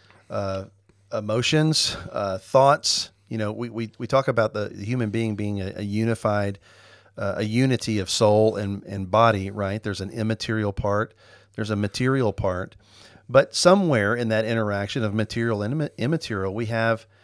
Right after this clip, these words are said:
um, our pre-behavioral dispositions, right? We desire things. We have attractions towards things. Now, in a perfect world, all of our desires, all of our attractions would be rightly ordered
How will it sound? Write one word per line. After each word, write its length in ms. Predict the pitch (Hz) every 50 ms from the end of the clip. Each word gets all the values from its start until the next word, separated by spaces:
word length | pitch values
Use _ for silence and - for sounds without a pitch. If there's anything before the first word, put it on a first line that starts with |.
| _ _ _ _ _ _ -
um, 340 | 107 104 104 101 101 101 -
our 160 | - 107 107
pre-behavioral 1080 | - - - 151 151 156 143 139 127 120 135 135 135 120 120 120 123 123 120 113 107
dispositions, 920 | 104 123 - - - 117 107 104 113 110 - - 87 82 80 - - - - _ -
right? 260 | 113 104 107 110 -
We 140 | 104 117 113
desire 560 | 101 101 98 92 92 98 104 113 123 127 123
things. 640 | 120 - 135 131 131 139 147 160 156 - - - - _ _ _ - - - - - - - - _ -
We 200 | 110 117 120 110
have 560 | 117 113 110 110 107 104 101 101 101 98 - -
attractions 800 | 113 - - - 117 117 113 117 - - - 127 127 120 - -
towards 400 | - 135 127 131 131 123 - -
things. 580 | - 123 123 123 135 160 175 165 - - - _ _ _ _ _ _ _ _ - - - - _ -
Now, 300 | 123 120 120 117 113 113 -
in 120 | - 131 117
a 60 | 110
perfect 400 | - 185 196 196 - 190 160 -
world, 360 | 110 104 98 95 101 113 117
all 260 | - - 117 123 143
of 80 | 147 135
our 120 | 139 131
desires, 500 | 127 139 120 113 104 98 101 101 107 101 -
all 260 | - - 110 120 135
of 100 | 123 123
our 100 | 120 113
attractions 580 | 110 - - 113 98 98 - - 107 104 104 98
would 140 | 104 101
be 120 | 101 104 101
rightly 540 | 101 104 110 107 120 120 - 113 120 117 110
ordered 520 | - 98 104 104 98 101 98 101 107 107